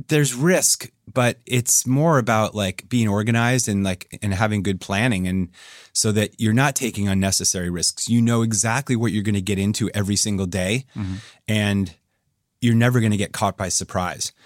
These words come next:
Speaker 1: When you're caught by surprise, meaning something happens that you didn't expect, that's, you've made a mistake.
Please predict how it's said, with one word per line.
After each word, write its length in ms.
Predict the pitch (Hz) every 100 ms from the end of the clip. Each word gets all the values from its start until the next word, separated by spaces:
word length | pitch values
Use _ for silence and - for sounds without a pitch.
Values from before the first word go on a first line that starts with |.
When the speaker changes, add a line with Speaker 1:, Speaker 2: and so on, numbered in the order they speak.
| _ _
Speaker 1:
When 120 | 117
you're 100 | 120
caught 220 | 117 165
by 120 | 165 135
surprise, 720 | - - 101 92 110 135 - - _ _ -
meaning 500 | 110 110 107 101 - _ _ _ -
something 340 | 139 143 123
happens 380 | 104 107 110 92
that 80 | 90
you 100 | 90
didn't 320 | 104 107 147
expect, 500 | 147 - 160 180 - - -
that's, 360 | 160 - -
you've 180 | 123 120
made 200 | 127 123
a 40 |
mistake. 600 | 104 95 - - - -